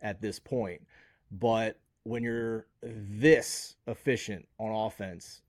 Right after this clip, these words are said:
and to me, it's more than just the seventy point game. It's what we saw in the first couple of weeks as well. Um, they weren't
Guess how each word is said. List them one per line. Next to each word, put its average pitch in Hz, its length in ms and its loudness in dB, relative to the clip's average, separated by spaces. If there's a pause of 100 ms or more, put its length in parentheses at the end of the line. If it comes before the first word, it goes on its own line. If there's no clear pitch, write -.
(120)
and 104 300 -6
to - 100 -10
me, 131 180 0
it's 120 160 -2
more 123 280 0
than 117 160 -2
just 117 200 -4
the 107 60 -14
seventy 107 360 -4
point 98 300 -8
game. 104 280 -6
It's 95 120 -12
what 117 140 -4
we 104 100 -6
saw 110 200 -6
in 104 40 -6
the 98 60 -8
first 104 240 -8
couple 110 300 -6
of 92 80 -8
weeks 98 240 -8
as 85 120 -16
well. 98 380 -4 (520)
Um, 92 380 -8 (200)
they 110 260 -6
weren't 127 380 -4